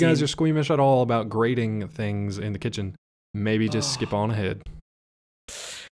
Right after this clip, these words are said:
Speaker 2: Uh, but this is something where he's, he's grating cheese, and, uh, he
Speaker 1: The camera kinda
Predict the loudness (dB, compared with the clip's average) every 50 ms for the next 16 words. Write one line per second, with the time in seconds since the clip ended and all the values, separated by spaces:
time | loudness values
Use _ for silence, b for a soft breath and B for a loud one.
0 | _ -10 -6 -4 -4 -4 -4 -6 -8 -4 -2 0 0 0 0 -2 -2 -4 -4 -2
1 | -2 -2 -2 -2 -2 0 0 0 -2 -2 -4 -4 -4 -4 -4 -4 -2 0 0 2
2 | 2 0 -2 -4 -4 -2 0 0 0 0 -2 -4 -6 -4 -4 -2 -2 -2 -2 -2
3 | -2 -2 0 0 0 0 -2 -2 -4 -6 -8 -10 -8 -6 -2 -2 0 0 2 2
4 | 2 2 2 2 2 2 2 0